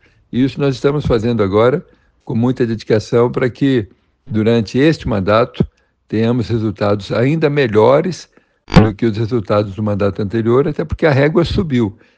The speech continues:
As pessoas vão estar avaliando este mandato comparando com o que nós fizemos,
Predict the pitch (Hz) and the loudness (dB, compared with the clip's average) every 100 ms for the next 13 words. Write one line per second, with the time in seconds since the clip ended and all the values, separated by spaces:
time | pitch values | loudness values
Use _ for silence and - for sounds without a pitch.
0 | _ _ 120 123 147 160 156 147 131 117 | _ _ -6 -2 0 0 2 2 4 2
1 | 113 110 101 104 - 131 165 208 - 147 | 2 0 0 -4 -2 2 4 4 0 -2
2 | 113 101 123 180 - - _ _ _ _ | -2 0 0 0 -4 -16 _ _ _ _
3 | _ _ _ - 131 123 120 127 151 156 | _ _ _ 0 0 2 4 4 2 0
4 | 165 180 220 - _ - 160 156 - 139 | 0 0 -2 -6 _ -4 0 0 0 -2
5 | 123 131 175 220 - | 2 2 2 -4 -8